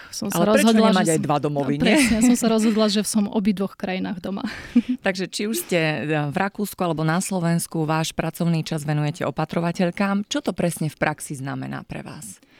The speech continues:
Speaker 1: Opatrovateľstvo je vlastne starostlivosť o seniorov alebo ch-, choré, choré osoby v ich vlastnom domove a opatrovateľky sa starajú, um, o,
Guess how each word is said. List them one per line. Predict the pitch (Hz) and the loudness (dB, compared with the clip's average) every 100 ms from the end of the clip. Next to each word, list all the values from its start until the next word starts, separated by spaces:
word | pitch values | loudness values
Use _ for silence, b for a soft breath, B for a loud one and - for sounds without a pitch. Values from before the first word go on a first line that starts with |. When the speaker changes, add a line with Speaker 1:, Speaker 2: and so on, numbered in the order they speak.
| b b b b b b - | b b b b b b -6
Speaker 1:
Opatrovateľstvo | 359 359 - 285 285 269 269 - - 254 | -4 -4 0 2 2 4 2 2 4 6
je | 240 | 6
vlastne | 233 233 233 | 4 2 4
starostlivosť | 226 226 226 226 - 214 214 214 - | 2 2 0 0 0 2 2 0 -2
o | 196 196 | -2 -2
seniorov | - 220 240 269 269 269 262 | 2 8 10 10 6 2 0
alebo | - 190 202 202 | -2 -2 -2 -4
ch-, | - 214 - | -6 -12 -14
choré, | - - 226 208 202 - | -12 0 2 2 0 -4
choré | - 240 208 - | -2 0 0 -2
osoby | 214 - 277 233 262 269 B B | -4 0 0 4 6 6 B B
v | B 233 | B 0
ich | |
vlastnom | 214 220 - 196 | 2 0 0 -2
domove | 175 180 208 247 294 320 370 B B B B B | 0 0 2 2 0 -2 -6 B B B B B
a | 226 226 | -4 -4
opatrovateľky | - 277 285 262 247 226 220 - | -4 -6 -2 0 0 0 -2 -2
sa | 220 - | -4 -2
starajú, | 208 - 214 208 208 208 202 208 208 | -4 -2 0 2 2 2 2 2 0
um, | b b b b - 202 196 196 196 196 - - | b b b b -4 -2 0 0 0 -2 -4 -6
o, | - | -4